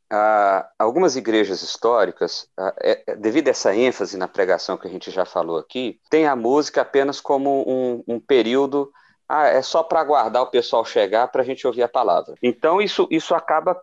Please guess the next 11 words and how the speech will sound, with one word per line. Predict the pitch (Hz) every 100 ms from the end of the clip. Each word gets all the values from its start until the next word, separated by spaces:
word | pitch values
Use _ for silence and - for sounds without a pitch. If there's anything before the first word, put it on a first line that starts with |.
| _
perdendo | 233 208 127 101 147 185 117 101
com | - 160
que | 151 170
o, | 170
o | 151 160
louvor, | 160 127 151 175
ele, | 170 175 151
ele | 160
não | 175 165
é | 165
excelente. | 175 - 196 156 165 - 87